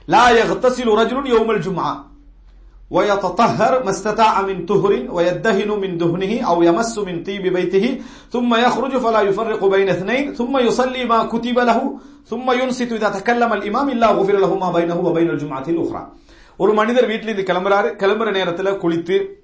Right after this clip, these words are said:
முடிந்த அளவுக்கு சுத்தமாகி, வீட்டிலுள்ள எண்ணெயை பூசி, அதே போல என்ன, அதாவது வாசம் பூசி, பள்ளிக்கு வர நேரத்துல ரெண்டு பேருக்கு இடையில பிரிக்காம வந்து, அப்படின்னா என்ன, கொஞ்சம் நேரத்தோட வரணும். நிறைய பேர் என்ன சொல்றேன்னா,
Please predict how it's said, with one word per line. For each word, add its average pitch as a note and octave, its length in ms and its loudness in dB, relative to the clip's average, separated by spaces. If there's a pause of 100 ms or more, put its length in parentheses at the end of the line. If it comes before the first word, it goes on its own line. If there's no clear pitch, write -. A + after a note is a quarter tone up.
(480)
முடிந்த G#3 300 -2
அளவுக்கு F#3 320 0
சுத்தமாகி, F3 800 -2
வீட்டிலுள்ள G#3+ 520 -4
எண்ணெயை F#3 360 -2
பூசி, F3+ 560 -4 (320)
அதே G3+ 160 2
போல G#3 180 0
என்ன, G3 320 -2 (280)
அதாவது F#3 440 4 (520)
வாசம் G#3 400 2
பூசி, E3+ 420 -4 (1400)
பள்ளிக்கு A#3+ 360 2
வர A3 200 6
நேரத்துல G#3 240 0
ரெண்டு G3 240 2
பேருக்கு G3+ 220 2
இடையில F#3+ 340 0
பிரிக்காம F#3+ 380 0
வந்து, E3+ 520 -6 (520)
அப்படின்னா F3 200 -8
என்ன, E3+ 160 -6
கொஞ்சம் F3 200 -8
நேரத்தோட F3+ 300 -2
வரணும். C#3+ 300 -2 (720)
நிறைய G3+ 240 0
பேர் G3+ 100 0
என்ன F#3 160 -4
சொல்றேன்னா, F#3 340 0